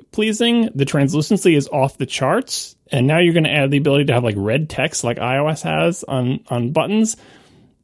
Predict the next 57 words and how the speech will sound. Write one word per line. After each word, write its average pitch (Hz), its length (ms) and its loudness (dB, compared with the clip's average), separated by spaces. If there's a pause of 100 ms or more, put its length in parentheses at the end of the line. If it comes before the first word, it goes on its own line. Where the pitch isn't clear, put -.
(240)
It 214 140 0
is 185 100 -2
not 165 280 0
an 127 80 0
upgrade 110 480 -4
and 113 240 -6
for 127 140 -2
these 135 420 -2 (320)
features. 180 440 -4
Like, 117 160 -6
the 135 220 -4
good 196 160 4
thing 165 140 4
is, 139 180 2
you 123 80 0
know, 95 120 -4
because 120 220 -2
they 127 160 0
can 117 100 -4
change 117 280 -2
it - 20 -4
once, 104 200 -4
they 101 100 -4
can 95 140 -4
change 92 280 -8
it - 80 -12
back. 185 320 -2
But 120 260 -2 (680)
they, 165 140 4 (120)
like, 151 360 -2 (160)
like, 139 80 -4
again, 175 180 0
I, 135 140 0
the 143 220 0
history 170 520 0
cannot 147 400 -2
be, 120 540 0 (100)
you - 160 -4
know, 101 220 -4
like, 123 240 -4
you 165 180 -2
may 180 100 4
think 156 200 0
most 139 180 2
people 151 180 2
have 143 140 0
more 127 220 2
experience 113 360 -6
with 113 100 -4
I 110 160 -2
O 160 80 -2
S, 180 140 -6
but - 220 0 (460)
people 220 240 0
aren't 175 220 -2
presented 156 460 0
with 110 200 -2